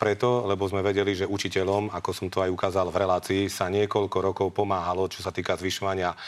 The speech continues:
platov. A ešte aj v ten samotný deň sme ako opoziční politici navrhli ďalšie zvýšenie platov o desať percent. Preto sme tam boli, len chcem doplniť, my sme sa tam nepchali nikde na pody, ani sme s nikým dohodnutí neboli. Prišli sme tam ako normálni, e, ľudia,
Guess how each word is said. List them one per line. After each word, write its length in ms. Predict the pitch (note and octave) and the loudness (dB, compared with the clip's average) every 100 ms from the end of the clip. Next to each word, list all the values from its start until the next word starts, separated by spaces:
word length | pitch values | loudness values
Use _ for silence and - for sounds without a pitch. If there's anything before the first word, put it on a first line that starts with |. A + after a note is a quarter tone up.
| - | -4
platov. 400 | - G#2+ C#3 C#3 | 2 4 4 4
A 100 | A2 | 4
ešte 220 | C3 B2+ | 2 2
aj 160 | B2 G#2 | 0 0
v 60 | - | 2
ten 140 | C#3 | 2
samotný 480 | A#2+ D3+ D3 C3 B2 | 2 0 0 0 2
deň 240 | G#2+ G#2+ A2 | 2 2 2
sme 240 | - G2 | -2 -4
ako 160 | F2+ F#2+ | -2 0
opoziční 400 | G2+ F#2+ - F#2 | 0 -2 -4 -2
politici 480 | F#2 F2+ F#2 - E2+ - - | -2 0 -2 -2 -6 -6 -2
navrhli 320 | F#2+ F2+ F2+ | 0 0 0
ďalšie 320 | F2+ F#2 G2 | -2 0 -2
zvýšenie 320 | F2 - F#2+ | -2 -4 -4
platov 320 | F2+ F2 F2+ E2+ | -2 -2 0 -2
o 20 | |
desať 300 | F2 F2+ - | -2 -4 0
percent. 320 | F#2+ F#2+ F2+ - - | 0 0 -4 -8 -2
Preto 160 | G#2+ G#2+ | 0 2
sme 140 | G2+ G#2 | 2 2
tam 160 | F#2 | 0
boli, 240 | F2 A2+ G2+ | 2 2 2
len 80 | |
chcem 160 | F#2+ G2 | 0 0
doplniť, 720 | G2 G2 G#2 F#2 - - - | 2 2 2 2 -4 -18 -6
my 60 | G#2 | -2
sme 140 | G2+ F#2+ | -2 -2
sa 80 | |
tam 160 | G2 F#2+ | 0 0
nepchali 320 | G#2+ - G2 | 0 0 0
nikde 240 | F#2+ F#2 E2+ | 0 0 0
na 160 | G2+ | 0
pody, 320 | A#2+ G#2+ G2 | 2 2 2
ani 160 | F#2+ F2+ | 0 -2
sme 160 | - E2 | -8 -6
s 80 | |
nikým 180 | F#2+ - | -6 -4
dohodnutí 380 | F2+ F#2 F#2 F2 | -2 -2 -2 -2
neboli. 400 | E2+ G#2+ G#2 F#2+ - - | 0 2 4 2 -2 -10
Prišli 320 | - A2+ G#2+ F#2 | -2 -2 0 -2
sme 80 | |
tam 160 | F#2 F#2 | -2 0
ako 240 | F#2 F#2 | -2 0
normálni, 560 | F#2 G#2+ G#2+ G2 F#2+ F2 | 0 2 2 2 0 -2
e, 640 | - - - - F#2 F2 | -4 -14 -14 -6 -2 0
ľudia, 320 | F2 A2 A#2+ | 2 2 4